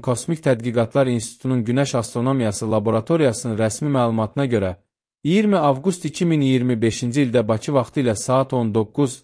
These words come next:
sıfır sıfır radələrində günəş aktivliyinin növbəti partlayışı gözlənilir. Bu partlayışın yaratdığı maqnit qasırğası bir sıfır səviyyəsində təsnif edilir. Ekspertlər daha əvvəl avqustun on doqquzda da maqnit qasırğası proqnozlaşdırmışdılar.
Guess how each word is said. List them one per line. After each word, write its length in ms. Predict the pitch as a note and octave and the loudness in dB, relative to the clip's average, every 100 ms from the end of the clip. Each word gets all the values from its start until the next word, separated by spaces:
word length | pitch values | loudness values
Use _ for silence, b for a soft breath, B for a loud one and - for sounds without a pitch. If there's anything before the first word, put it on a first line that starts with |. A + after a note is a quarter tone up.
| - | -12
sıfır 340 | - F3 G#3+ - | -8 -2 -2 -2
sıfır 220 | F3 E3 | -2 2
radələrində 680 | D3 C3 B2 A#2 A2+ A#2+ A2 | 4 4 2 2 2 0 0
günəş 280 | B2+ D3+ C#3 | 0 0 -2
aktivliyinin 560 | B2 - A2+ A#2 C3 | -4 -4 -2 0 2
növbəti 380 | B2+ A#2 A2+ A2+ | 2 2 0 -2
partlayışı 520 | C3+ A#2+ - A2 G2+ | -2 -2 0 -4 -2
gözlənilir. 640 | A#2 A2 F#2 F#2 F2 E2 - _ _ _ - | 0 0 0 -4 -6 -10 -14 _ _ _ -2
Bu 140 | A3+ | 0
partlayışın 640 | G3+ D#3 - C#3+ C3 - | 2 2 4 4 4 0
yaratdığı 640 | F3 D3 C3 B2 - C3 D3+ | 0 2 2 0 -2 0 2
maqnit 480 | C#3 B2+ A#2+ D#3+ D#3 | 2 2 0 -2 0
qasırğası 840 | B2+ A2 A2+ G#2+ G#2+ - D3+ B2+ | -2 0 -2 -2 0 0 -2 2
bir 140 | F#3+ | 0
sıfır 340 | E3+ - C3 C#3+ | 0 -4 -4 -4
səviyyəsində 800 | - B2+ A2+ A2 G#2 A2 A2 A#2+ | 0 0 2 0 0 -2 0 0
təsnif 480 | A#2+ G#2+ - B2 - | 0 -2 -2 -6 -2
edilir. 480 | G2 F2+ E2+ D#2+ _ _ _ _ | -4 -4 -8 -10 _ _ _ _
Ekspertlər 680 | D#3+ E3+ - E3 D3 G3 G#3 D3+ | -4 -4 0 0 2 2 2 2
daha 220 | C#3 G3 F3 | 2 2 4
əvvəl 340 | A#2+ G2 A2+ A2 A#2 | 2 2 0 0 0
avqustun 480 | A#2+ A#2+ C3+ - F3 | 0 -2 -6 -4 -4
on 240 | D#3 D#3 C#3 | 0 0 2
doqquzda 520 | C3 A#2+ - D#3 C3+ A2 | 0 0 0 0 0 2
da 100 | A2+ | 2
maqnit 460 | G#2+ A2 A2+ D3 - | 2 0 0 -2 0
qasırğası 640 | A#2+ G#2+ A2 G#2 G2+ D3 | -2 0 -2 -2 -2 -4
proqnozlaşdırmışdılar. 1400 | B2+ B2 A2+ A#2 G#2+ G#2+ G#2 - G2+ G2+ - G2+ F2+ | 0 0 0 -2 -2 -2 -2 -4 -4 -4 -6 -8 -6